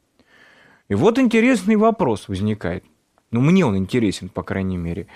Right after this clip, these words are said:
Вот Россия в течение года масштабно продавала золото, а сейчас курс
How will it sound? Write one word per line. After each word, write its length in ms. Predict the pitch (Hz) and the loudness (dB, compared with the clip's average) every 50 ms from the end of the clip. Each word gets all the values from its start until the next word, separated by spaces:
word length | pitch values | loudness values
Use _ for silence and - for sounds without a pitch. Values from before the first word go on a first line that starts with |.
| - - - - - | -20 -20 -20 -18 -10
Вот 120 | - 104 120 | -6 -2 0
Россия 460 | 127 147 143 - - 240 214 156 117 | 0 0 0 0 0 2 2 2 0
в 60 | 101 | -2
течение 460 | - - 113 - 170 165 143 120 107 | -6 -8 -6 -4 -2 0 0 0 0
года 420 | 101 101 127 156 170 135 117 98 - - - _ - - _ _ _ _ _ _ _ _ _ _ _ _ _ _ _ _ | 0 0 0 0 0 0 -2 -4 -4 -10 -20 _ -20 -20 _ _ _ _ _ _ _ _ _ _ _ _ _ _ _ _
масштабно 580 | - 110 117 127 - - - 196 170 143 127 107 | -6 -4 -4 -4 -4 -2 0 0 2 2 0 -4
продавала 680 | - - 123 113 120 120 113 104 101 98 101 120 139 | -4 -4 -4 -2 0 0 0 0 0 0 0 0 0
золото, 500 | 143 151 165 160 151 147 147 - 151 151 _ _ _ _ _ _ _ - - | 0 0 2 2 0 0 -2 -4 -6 -6 _ _ _ _ _ _ _ -8 -6
а 80 | 127 113 | -6 -2
сейчас 360 | - 139 131 - 214 202 - | -2 -2 2 2 2 0 0
курс 320 | - - 165 180 156 - | -2 -2 0 0 0 -2